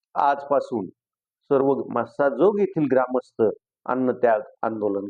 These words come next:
करत आहे. धाराशिव शहरात दर रविवारी आठवडी बाजार भरतो. आठवडी बाजारासाठी नगरपालिकेनं भलं मोठं पटांगण पण दिलेलं आहे,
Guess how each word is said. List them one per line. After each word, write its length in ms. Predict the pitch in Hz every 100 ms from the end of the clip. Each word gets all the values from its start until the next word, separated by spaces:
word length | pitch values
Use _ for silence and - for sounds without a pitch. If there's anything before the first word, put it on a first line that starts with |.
| -
करत 240 | 117 - -
आहे. 180 | - _ _ _ _ _ _ _ _ _ _ _ _ _ _ _ _ _ _ _ _ _ _ _ _ _ _ 104
धाराशिव 480 | 113 131 156 196 180
शहरात 400 | 202 180 175 - - _ _ _ _ _ -
दर 220 | 156 208
रविवारी 500 | 196 180 180 165 123 -
आठवडी 360 | 135 - 175 180
बाजार 340 | 120 101 92
भरतो. 420 | - _ - _ _ _ _ _ _ _ _ - 127
आठवडी 320 | 127 165 196
बाजारासाठी 760 | 180 180 190 202 208 214 208 - _ -
नगरपालिकेनं 840 | 196 233 240 220 208 196 208 190 - - _ _ _ _ -
भलं 260 | 165 240
मोठं 300 | 247 220 208
पटांगण 680 | 190 - 175 175 208 226 202
पण 140 | - 151
दिलेलं 540 | 131 117 117 107 104
आहे, 220 | 92 _